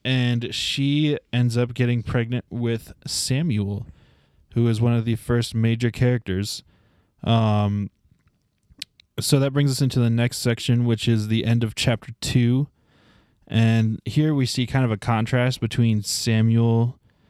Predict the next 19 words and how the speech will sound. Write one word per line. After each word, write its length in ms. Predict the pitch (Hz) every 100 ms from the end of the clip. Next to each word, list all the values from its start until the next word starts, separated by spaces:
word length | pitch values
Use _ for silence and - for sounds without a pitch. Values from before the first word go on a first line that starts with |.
| _ _ -
and 440 | 110 110 107 104 95 -
Eli's 480 | 123 123 120 113 107
sons, 540 | - - 110 120 131 117
not 160 | 117
Samuel's 380 | - 120 113 104
sons, 360 | - 117 101 -
but 140 | 110
Samuel 360 | - 117 110 107
himself 560 | 110 104 110 107 117 -
and 160 | 107 110
Eli's 380 | 113 107 107 101
sons. 540 | - 107 113 117 - - - - - _ -
Eli's 340 | 139 165 143 -
sons 260 | 127 123
were 100 | 113
actually 280 | 110 - 113
pretty 260 | - 113 107
bad 320 | 104 104 101
dudes. 600 | 104 104 107 - -